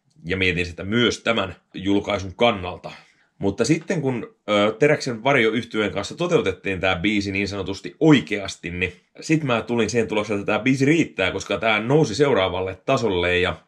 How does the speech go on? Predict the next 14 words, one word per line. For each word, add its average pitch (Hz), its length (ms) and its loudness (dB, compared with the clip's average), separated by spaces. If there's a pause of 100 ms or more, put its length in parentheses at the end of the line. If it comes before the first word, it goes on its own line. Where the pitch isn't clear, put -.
(140)
tässä 117 300 2
on 107 100 0
just 120 140 -4
semmoista 127 340 -2
meininkiä, 98 680 0 (120)
että 95 200 -4
tää 98 180 0
sopii 101 320 2
tähän 90 220 -4
neljän 98 240 0
biisin 87 360 -4 (180)
kokonaisuuteen 90 720 -2
tosi 98 340 -6
hyvin. 113 300 -2